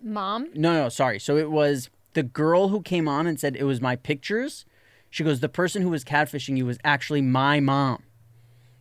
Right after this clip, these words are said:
Speaker 2: Yeah.
Speaker 1: Using her daughter's pictures.
Speaker 2: Right, my, like, fifty-five-year-old mother. And the mother, you could tell, like, she's, like, uh, crying, whatever, and she's like, "Yeah, this was the whole thing." She catfished, like, a ton of people with her daughter's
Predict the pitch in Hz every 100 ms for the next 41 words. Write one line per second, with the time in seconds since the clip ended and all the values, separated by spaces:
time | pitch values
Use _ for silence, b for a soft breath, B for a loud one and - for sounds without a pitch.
0 | b - 151 277 254 247 233 226 214 214
1 | 220 - 220 - 165 147 180 131 147 147
2 | 143 - 165 - 156 151 147 135 143 139
3 | 135 127 110 b b b b _ _ -
4 | 135 156 127 110 143 151 147 151 143 151
5 | 139 139 127 131 143 147 - 147 123 110
6 | 107 101 - _ _ _ _ _ _ _
7 | - - 143 151 127 139 127 127 - 180
8 | 175 175 170 165 147 143 151 135 127 123
9 | 147 131 131 143 135 131 135 143 131 -
10 | 147 - 156 165 - 113 113 - _ b
11 | b b - 135 131 - 151 170 - 160
12 | 147 117 113 117 127 120 127 131 123